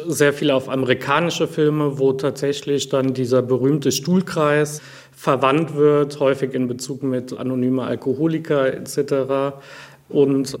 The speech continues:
eine Reaktion ist mir da wirklich sehr in Erinnerung geblieben, dass eine Frau zu mir gesagt hat,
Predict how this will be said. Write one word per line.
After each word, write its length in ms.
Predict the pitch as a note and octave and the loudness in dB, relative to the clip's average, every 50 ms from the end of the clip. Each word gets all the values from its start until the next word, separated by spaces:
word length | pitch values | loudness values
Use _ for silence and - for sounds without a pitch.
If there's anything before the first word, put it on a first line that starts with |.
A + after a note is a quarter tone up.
| - - | -12 -8
eine 320 | - B2+ D3 F3 F3 D#3 | 0 2 2 2 2 2
Reaktion 540 | D3+ D#3 D3+ D3+ D3+ D3+ - D3+ D#3 D3+ C#3+ | 4 2 2 2 0 -4 -6 -4 -4 -2 -2
ist 140 | C3+ C#3 - | -4 -4 -4
mir 100 | D3+ C#3 | -4 0
da 180 | B2 C3 B2+ A#2+ | 0 0 0 2
wirklich 320 | C3 C3 - D3+ C#3 B2 | -2 -2 -2 -2 -4 -4
sehr 560 | - - C3+ C3 C3 C3 C3 B2+ B2+ A#2+ - - - | -2 -2 0 0 2 0 0 0 -2 -4 -6 -10 -8
in 100 | - D3+ | -2 0
Erinnerung 580 | C#3+ C3+ B2 C#3 E3 F3 F3 D3+ B2+ D3 D3 C#3+ | 0 0 2 2 4 4 4 4 2 0 0 0
geblieben, 640 | C#3 C3+ C#3+ - - D3 D3 C#3+ C#3+ C#3+ C3+ C3+ B2+ - - - - - - - - _ | -2 -4 -4 -10 -10 -8 -8 -6 -4 -4 -4 -4 -6 -8 -16 -20 -20 -20 -20 -20 -6 _
dass 420 | C#3+ A#2+ B2 B2 - - - - - | 0 2 2 0 0 -4 -10 -12 -4
eine 240 | - C3 C3 C3 | 0 0 2 2
Frau 280 | C3 - - C3+ C#3 E3+ | 0 0 2 4 4 4
zu 160 | E3+ - - E3 | 4 2 -4 -2
mir 180 | D#3 D3+ C#3+ | 0 0 0
gesagt 500 | C3 C#3 A#2 B2 C#3 C3 C#3 C3+ C3+ - | 0 -2 -2 0 0 0 0 -2 -4 -4
hat, 240 | D3+ C#3 C3+ C3 - | -4 -4 -4 -4 -8